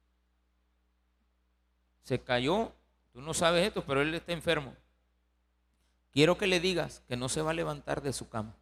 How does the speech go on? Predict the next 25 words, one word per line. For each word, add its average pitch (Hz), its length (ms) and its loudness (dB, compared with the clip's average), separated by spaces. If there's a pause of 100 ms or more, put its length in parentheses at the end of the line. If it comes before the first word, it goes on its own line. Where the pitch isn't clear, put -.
(920)
Ahí 147 300 -2
se - 160 -2
va 143 80 -6
a - 20 -10
morir. 117 340 -6 (1040)
Nada 151 400 4
de 233 120 -4
que 196 100 -4
va 165 100 6
a 160 60 2
quedar 151 240 2
inválido, 143 600 2
no. 120 180 0 (340)
Ahí 139 300 0
se - 160 2
va 180 80 2
a - 20 0
morir. 127 320 -6 (3500)
Entonces 202 540 8
el 247 160 10
ángel 247 260 8
de 254 140 8
Jehová, 190 540 8 (580)
propio 151 320 2
Dios, 147 380 6